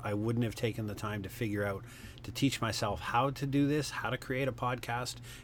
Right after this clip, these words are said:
and then to be releasing these episodes. The se-, the other one is a personal forgiveness.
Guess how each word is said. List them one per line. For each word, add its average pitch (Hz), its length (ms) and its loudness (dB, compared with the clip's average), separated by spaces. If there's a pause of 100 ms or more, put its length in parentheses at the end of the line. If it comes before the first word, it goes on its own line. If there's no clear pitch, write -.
and 107 100 2
then 107 140 4
to 101 60 2
be 104 140 2
releasing 101 640 2
these 92 480 -2
episodes. - 640 0 (840)
The 117 100 0
se-, - 300 4
the 143 180 12
other 170 160 12
one 143 140 10
is 120 120 8
a 123 60 8
personal 120 400 4
forgiveness. - 720 -4